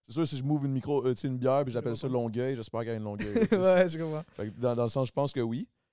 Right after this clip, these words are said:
Speaker 2: Ok.
Speaker 1: Mais, euh, ah, fuck, je m'en allais, ah, yo, j'avais de quoi à te demander, là. J'ai, ah, j'étais parti, là.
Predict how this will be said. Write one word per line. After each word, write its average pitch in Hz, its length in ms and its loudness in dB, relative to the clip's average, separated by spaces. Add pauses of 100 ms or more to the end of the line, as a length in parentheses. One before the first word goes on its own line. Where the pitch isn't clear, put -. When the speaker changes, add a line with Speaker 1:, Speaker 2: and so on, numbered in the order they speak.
Speaker 2:
Ok. - 200 -10
Speaker 1:
Mais, 110 120 -4
euh, 107 440 2 (380)
ah, 139 120 -8
fuck, - 220 0
je 131 120 -8
m'en 123 100 -2
allais, 131 200 0
ah, 120 320 -2
yo, 180 180 6
j'avais 151 220 4
de 131 60 -6
quoi 170 220 4
à 151 60 2
te 147 60 -10
demander, 151 520 -2
là. 156 160 -2
J'ai, 139 180 -8
ah, 123 300 -6
j'étais 113 140 -12
parti, 113 380 -12
là. 117 100 -8